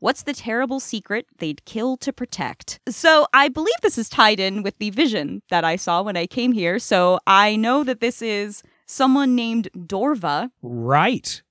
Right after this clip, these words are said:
Speaker 2: So absolutely, I think this innate knowledge that you get is that there is another version of you here. And you were able to connect in this moment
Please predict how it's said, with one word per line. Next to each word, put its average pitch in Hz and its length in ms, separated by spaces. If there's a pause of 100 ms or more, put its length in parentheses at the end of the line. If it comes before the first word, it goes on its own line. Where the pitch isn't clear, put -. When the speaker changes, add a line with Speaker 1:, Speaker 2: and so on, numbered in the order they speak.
(160)
Speaker 2:
So 151 560
absolutely, 165 800
I 120 100
think 135 460 (140)
this 131 320
innate 156 420
knowledge 151 440
that 143 140
you 135 120
get 131 280
is 131 200
that 131 240 (240)
there 143 220
is 165 220
another 170 500
version 156 600
of 147 220
you 147 180
here. 143 520 (120)
And 131 640 (240)
you 143 220
were 143 160
able 151 340
to 147 160
connect 151 600
in 139 100
this 127 180
moment 131 500